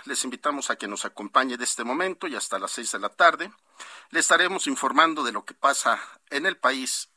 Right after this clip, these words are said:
y el mundo. Saludamos también a quienes nos escuchan a través de la red del Heraldo Radio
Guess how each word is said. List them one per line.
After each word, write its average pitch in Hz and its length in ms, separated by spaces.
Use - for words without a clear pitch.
y 127 140
el 143 100
mundo. 170 400
Saludamos 117 560
también 202 500
a 156 120
quienes 151 720
nos 160 220
escuchan 165 480
a 147 80
través 135 420
de 131 140
la 123 180
red 165 320
del 127 220
Heraldo 131 380
Radio 185 500